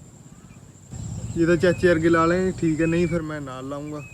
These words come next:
ਇਹ ਦੂਆ ਜਾਵਾਂਗੇ ਸੈਂਟਰ। ਤੇ ਤਰੇਲ ਬਹੁਤ ਪੈਣ ਲੱਗ ਗਈ ਹੁਣ, ਉਹ ਮੈਂ ਭਿੱਜ ਗਿਆ ਸਾਰਾ, ਵੀ ਲੋਅਰ ਮਤਾਂ ਚੜਾਈ ਵੀ ਹੈ, ਸਾਰਾ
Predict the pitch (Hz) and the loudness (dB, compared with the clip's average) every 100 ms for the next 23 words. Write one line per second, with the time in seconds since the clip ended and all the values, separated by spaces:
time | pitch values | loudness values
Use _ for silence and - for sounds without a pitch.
0 | - - - - - - - - - - | -20 -20 -20 -20 -20 -20 -20 -20 -20 -20
1 | - 170 147 147 156 160 143 147 165 147 | -14 -12 -10 -8 -6 -6 -8 -10 -10 -10
2 | 143 127 135 143 - - - - - - | -12 -14 -14 -16 -18 -20 -20 -20 -20 -20
3 | - - - - - 147 131 135 127 - | -20 -20 -18 -16 -6 -4 -4 -6 -10 -12
4 | - - - - 254 220 165 - - - | -14 -14 -12 2 2 2 -2 -8 -14 -14
5 | - - - - - - - - - - | -14 -14 -16 -16 -16 -16 -16 -16 -16 -4
6 | 175 170 170 156 156 175 165 165 151 143 | 2 4 4 4 2 0 0 0 0 -2
7 | 135 135 139 135 127 - - - - - | -4 -6 -6 -10 -12 -16 -16 -16 -16 -18
8 | - - - - 175 165 175 - 185 165 | -18 -18 -16 -10 -2 0 0 2 4 6
9 | 160 160 165 156 156 175 165 156 151 156 | 4 4 4 2 0 -2 -2 -4 -4 -6
10 | 139 160 151 160 170 160 156 143 139 139 | -10 -12 -14 -14 -14 -14 -12 -12 -12 -14
11 | 156 160 147 143 135 - - - - - | -12 -12 -14 -16 -16 -18 -20 -20 -16 -4
12 | 156 156 | 0 2